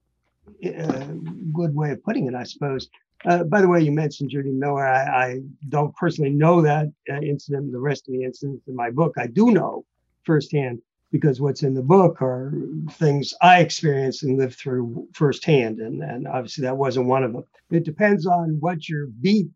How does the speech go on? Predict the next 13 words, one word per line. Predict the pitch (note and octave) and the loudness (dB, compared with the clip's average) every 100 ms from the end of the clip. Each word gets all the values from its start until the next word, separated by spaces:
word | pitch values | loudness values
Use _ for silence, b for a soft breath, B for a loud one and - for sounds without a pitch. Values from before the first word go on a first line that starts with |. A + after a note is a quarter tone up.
| _ - | _ -6
is, | D3 C3+ B2+ | -4 -4 -8
so | D#3+ C#3 | -10 -10
to | C3 | -10
speak, | - C#3+ D3 D3 _ _ _ _ | -8 -4 -4 -6 _ _ _ _
uh, | D#3+ D#3 D#3+ | -2 0 0
in | D3 | -2
Washington. | D3 D3+ D3 D3+ C3 B2+ C#3 A#2 _ _ _ | 0 -2 -2 -6 -10 -10 -12 -14 _ _ _
If | - G#3+ A3 E3 | 8 8 8 2
you | D#3 D3 | 0 2
are | D3 C3+ C3+ D3+ D3+ | 0 -2 -6 -8 -8
assigned | D3 F3+ F3+ E3+ D3 C3 B2 A#2 _ _ | -4 2 2 2 0 -2 -6 -10 _ _
to | C#3+ | -8
cover, | - F3+ E3+ D3+ C3+ | 0 2 4 2 -4